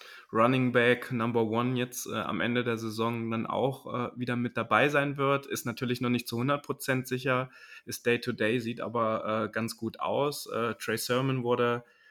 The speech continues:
äh, etwas, äh, Ähnliches, ähm, sozusagen, ähm, attestiert, dass er dann auch vielleicht wieder mit dabei ist. Also wir gehen an und für sich, wenn wir jetzt mal die Quarterback-Situation bei uns, äh, hinten oder außen vor lassen,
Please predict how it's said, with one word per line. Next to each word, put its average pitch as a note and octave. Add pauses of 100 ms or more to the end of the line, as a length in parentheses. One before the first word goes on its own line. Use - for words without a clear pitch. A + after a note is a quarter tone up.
(100)
äh, A2+ (120)
etwas, -
äh, G#2+ (580)
Ähnliches, D3
ähm, B2+
sozusagen, B2
ähm, A#2+
attestiert, -
dass A#2
er G#2+
dann G#2
auch B2+
vielleicht B2
wieder B2
mit B2
dabei A#2+
ist. B2+ (560)
Also A#2+ (160)
wir B2
gehen D3+
an C3
und C3+
für C3
sich, D3
wenn G#2+
wir A#2+
jetzt B2
mal B2
die A#2+
Quarterback-Situation C3
bei A#2+
uns, B2
äh, A#2+
hinten A2+
oder G#2
außen A2+
vor B2
lassen, C3+